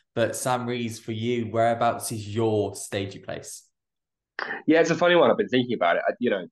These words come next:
Speaker 2: it, it's, uh, it's, it's it's funny how, because of how we all have to make work,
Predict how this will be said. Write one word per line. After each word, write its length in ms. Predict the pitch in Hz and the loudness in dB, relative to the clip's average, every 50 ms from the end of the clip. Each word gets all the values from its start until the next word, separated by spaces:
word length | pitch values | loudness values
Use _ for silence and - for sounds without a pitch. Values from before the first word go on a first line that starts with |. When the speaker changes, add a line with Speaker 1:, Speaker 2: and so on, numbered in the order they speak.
| _ - | _ -20
Speaker 2:
it, 100 | - - _ _ _ _ - - - - - _ _ | -20 -20 _ _ _ _ -18 -16 -16 -18 -18 _ _
it's, 280 | - 110 - - - - | -10 -8 -8 -6 -4 0
uh, 240 | 110 104 101 98 95 92 95 - - _ _ _ _ _ _ _ - | 2 4 4 4 4 0 -4 -16 -20 _ _ _ _ _ _ _ -6
it's, 420 | - - - - - - - - - | -6 -6 -4 -6 -10 -10 -12 -8 -4
it's 380 | 123 113 - - - - - _ _ _ _ _ _ - | -4 -4 -2 -4 -8 -10 -10 _ _ _ _ _ _ -4
it's 180 | 131 123 131 | -4 -2 -2
funny 280 | - - 151 143 139 127 | -2 0 2 4 4 4
how, 300 | 120 127 123 120 117 110 | 2 4 4 4 2 2
because 280 | - 117 - 120 107 113 | 0 -2 -4 -2 -2 -2
of 100 | 110 110 | -2 -2
how 160 | 123 120 107 | 0 0 0
we 160 | 113 117 113 | 0 0 0
all 160 | 113 110 107 113 | 0 0 0 -2
have 160 | 113 104 - | -4 -4 -4
to 80 | 117 | -4
make 200 | 110 107 107 - - - | -2 -2 -2 -2 -4 -6
work, 220 | 92 87 82 | -6 -6 -6